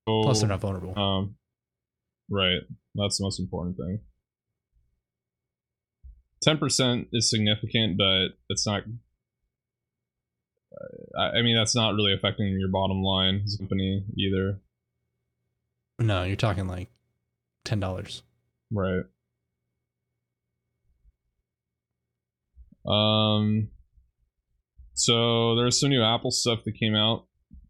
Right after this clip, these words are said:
Speaker 2: while we were gone the last couple weeks. Uh, new MacBooks, disappointment. Um,
Speaker 1: Why?
Speaker 2: I don't know what else.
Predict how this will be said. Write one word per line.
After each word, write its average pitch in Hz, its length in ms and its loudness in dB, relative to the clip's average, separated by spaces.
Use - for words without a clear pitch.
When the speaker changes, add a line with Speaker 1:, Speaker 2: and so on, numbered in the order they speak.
Speaker 2:
while 104 200 0
we 101 100 0
were 101 140 0
gone 104 460 0
the 110 60 -2
last 101 260 -2
couple 104 220 -2
weeks. - 560 -2
Uh, 104 460 2
new 117 140 2
MacBooks, 117 840 0
disappointment. 110 720 0
Um, 101 840 0
Speaker 1:
Why? 110 180 2
Speaker 2:
I - 80 4
don't 101 40 2
know 98 100 0
what 98 120 0
else. 98 200 0